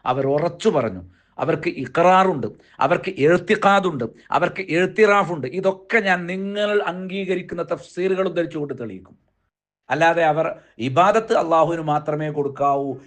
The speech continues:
എന്ന കാര്യത്തിൽ അവർക്ക് എഴുത്തിഖാദുണ്ടെന്ന് ഇവിടെ സലഫികൾ പറഞ്ഞിട്ടില്ല. പറഞ്ഞത് അള്ളാഹുവെക്കുറിച്ച് അവർക്ക് വിശ്വാസമുണ്ട്. എന്ത് വിശ്വാസമുണ്ട്? നമ്മളൊരു വലിയനോട് പ്രാർത്ഥിച്ചാൽ, അല്ലെങ്കിൽ വലിയനെ പ്രതിനിധീകരിക്കുന്ന ഒരു വിഗ്രഹത്തോട് പ്രാർത്ഥിച്ചാൽ,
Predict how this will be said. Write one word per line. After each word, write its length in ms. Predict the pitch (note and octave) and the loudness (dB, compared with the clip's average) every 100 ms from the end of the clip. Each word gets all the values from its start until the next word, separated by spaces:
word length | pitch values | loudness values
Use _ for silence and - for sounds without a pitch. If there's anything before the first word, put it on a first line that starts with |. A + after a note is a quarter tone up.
| - | -6
എന്ന 300 | A#2 D#3+ G#3+ | -6 -2 0
കാര്യത്തിൽ 420 | E3 D3 C#3+ C#3+ | 2 0 0 -2
അവർക്ക് 260 | C3+ C3 C3 | -2 -4 -6
എഴുത്തിഖാദുണ്ടെന്ന് 760 | A#2+ C3+ C3+ C3+ C3+ A#2+ B2 | -6 -6 -2 0 0 -4 -4
ഇവിടെ 140 | A#2 A#2 | -4 -4
സലഫികൾ 460 | A#2 G#2+ A#2 A2 G#2+ | -4 -6 -6 -6 -6
പറഞ്ഞിട്ടില്ല. 500 | G2 G2 F#2 D2+ - _ _ _ _ _ _ _ C#3 | -6 -8 -12 -14 -18 _ _ _ _ _ _ _ 2
പറഞ്ഞത് 420 | C#3+ D#3 C#3 D#3+ | 4 4 2 2
അള്ളാഹുവെക്കുറിച്ച് 960 | A#2 C3 C#3+ C#3+ C#3+ C#3+ C#3+ A2+ - | 2 2 4 6 6 2 0 -6 -4
അവർക്ക് 260 | G#2+ G#2 G#2 | -4 -6 -12
വിശ്വാസമുണ്ട്. 600 | F#2 F#2+ E2+ E2 D2+ - _ - | -12 -12 -12 -14 -18 -20 _ -8
എന്ത് 200 | C#3 F#3+ | -4 -2
വിശ്വാസമുണ്ട്? 600 | F#3 D#3+ D3+ D3+ C3+ C#3 - _ _ _ _ - | 0 2 2 0 -4 -6 -8 _ _ _ _ -2
നമ്മളൊരു 480 | B2+ F#3 A3 G#3+ G3 | -2 2 4 4 6
വലിയനോട് 600 | D3 D3+ F#3 G3+ G3 G3 | 4 4 0 2 4 4
പ്രാർത്ഥിച്ചാൽ, 640 | D#3+ D#3 D#3 E3+ E3 E3 | 2 0 0 -4 0 2
അല്ലെങ്കിൽ 280 | D3+ D3+ E3+ | 2 -2 -2
വലിയനെ 420 | C#3 D3 F3 F3 | -2 -2 -4 -6
പ്രതിനിധീകരിക്കുന്ന 800 | F3 C#3+ D3+ D#3+ D#3+ D#3 D3+ D#3 | -4 -4 -4 -4 -4 -4 -6 -6
ഒരു 80 | D3 | -6
വിഗ്രഹത്തോട് 580 | B2+ A#2 E3 G3 E3+ D#3+ | -6 -2 0 2 0 0
പ്രാർത്ഥിച്ചാൽ, 580 | D3+ D3+ D3 D3+ B2+ | 0 0 -2 -4 -4